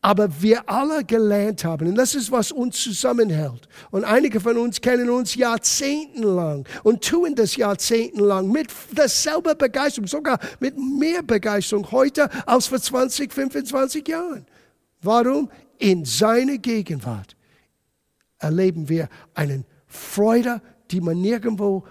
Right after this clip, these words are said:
anders finden kann. Denk daran, wenn du zu Hause bist und du Gott preist, lass Gott dein Freude wieder erquicken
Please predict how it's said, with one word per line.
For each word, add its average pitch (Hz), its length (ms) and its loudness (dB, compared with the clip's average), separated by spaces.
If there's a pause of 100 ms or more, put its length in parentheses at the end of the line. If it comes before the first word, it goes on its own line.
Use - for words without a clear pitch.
(140)
anders 165 360 -2
finden 143 400 -4
kann. 107 360 -10 (1400)
Denk 262 240 2
daran, 147 440 -2
wenn 208 160 2
du 220 140 -2
zu 214 240 -4
Hause 202 300 -4
bist 156 240 -6
und 175 80 -8
du 175 120 -8
Gott 196 280 -4
preist, 165 580 -6 (680)
lass 170 320 -2
Gott 208 280 2
dein 190 260 -2
Freude 156 520 -4
wieder 160 280 -6
erquicken - 580 -8